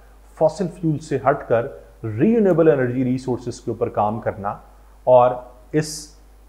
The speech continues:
initiative का एक अहम pillar ये है कि लाहौर University of Management Sciences लम्स को अमेरिका की तरफ से grant दी जा रही है,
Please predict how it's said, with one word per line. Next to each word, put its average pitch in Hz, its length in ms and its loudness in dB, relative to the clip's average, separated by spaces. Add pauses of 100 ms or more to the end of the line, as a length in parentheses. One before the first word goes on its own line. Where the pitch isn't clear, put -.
initiative 139 640 0
का 139 60 2
एक 131 220 -4
अहम 175 200 0
pillar 143 260 4
ये 113 220 -2
है 113 420 -4 (220)
कि 135 60 2
लाहौर 120 440 4
University 117 600 -4
of 120 100 -6 (100)
Management 113 500 -6
Sciences 110 420 -8 (120)
लम्स 127 400 -2
को 113 260 -6 (480)
अमेरिका 135 400 -2
की 147 140 -6
तरफ 117 200 -2
से 117 200 -12
grant 110 440 -4
दी 139 240 -6
जा 110 180 4
रही 110 180 0
है, 101 320 -6